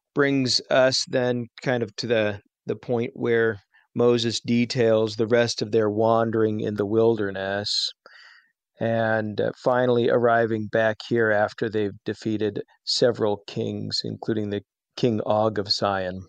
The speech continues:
So there, there's, uh,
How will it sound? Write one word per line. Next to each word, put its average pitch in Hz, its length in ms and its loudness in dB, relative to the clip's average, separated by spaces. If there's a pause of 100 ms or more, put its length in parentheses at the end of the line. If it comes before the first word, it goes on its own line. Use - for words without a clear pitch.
(520)
So 104 420 0 (800)
there, 151 240 2 (360)
there's, 165 460 2
uh, 117 280 4